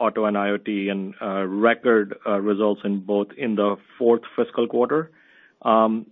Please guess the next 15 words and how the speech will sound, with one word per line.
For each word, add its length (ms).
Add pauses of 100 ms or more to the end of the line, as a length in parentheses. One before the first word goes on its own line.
you, 200
you're 240
right. 340
Going, 540 (120)
going 260
into 180
the 160
first 240
quarter, 260
we 120
are 80
forecasting 840 (140)
in 220
line 360 (100)
sequentially. 680